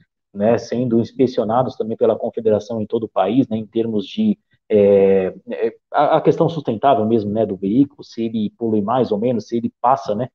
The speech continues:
ali nos critérios de avaliação também ambiental, né, ele também passou por uma questão de desenvolvimento tecnológico de uma ferramenta, uma calculadora de emissões, baseada no G H G Protocol, que é um protocolo brasileiro, né, de,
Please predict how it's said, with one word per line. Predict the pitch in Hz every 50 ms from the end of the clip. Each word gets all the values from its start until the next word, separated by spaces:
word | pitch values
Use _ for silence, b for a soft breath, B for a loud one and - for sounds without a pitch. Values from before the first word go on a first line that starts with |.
| b b b b b -
ali | - 107 110 113
nos | 113 104
critérios | - - 104 - 117 117 113 104
de | 110
avaliação | 104 107 107 107 101 95 - 110 104
também | 98 - 101 98 98 101 104 101
ambiental, | 101 98 101 101 98 95 - - 131 156 156 - - - _ _ _
né, | - 98 101 113 135 - _ _ _ _ -
ele | 117 120 139 143
também | 143 160 147 135 127 139 165 160
passou | - 156 139 - - 147
por | - -
uma | 156 156 156
questão | 156 - 147 - - - 139 147 151 139
de | 131 - 139 135
desenvolvimento | 120 117 120 123 151 139 143 135 - 127 143 156 156 147
tecnológico | - 139 135 - 131 117 113 120 135 135 - 143
de | 123 123
uma | 131 123 -
ferramenta, | - 135 120 117 113 107 113 143 143 -
uma | 135 131
calculadora | - 143 - - - 143 120 110 123 143 170 170 151
de | 135 139
emissões, | 135 123 117 - - 120 110 131 165 180 - _ _ _ _ _ _ _ _ _ -
baseada | 127 131 - - 127 139 135 117 113 110 110 113
no | 117 120 120
G | 120 139
H | 147 139 127
G | 117 135 -
Protocol, | - 165 160 - 117 - - 123 151 156
que | - -
é | 131
um | 123
protocolo | 120 - 123 - 127 117 - - 120 120 117 107
brasileiro, | 110 127 131 120 117 113 107 120 151 156 127 107
né, | 107 113 120 117
de, | - - - 104 110 110 104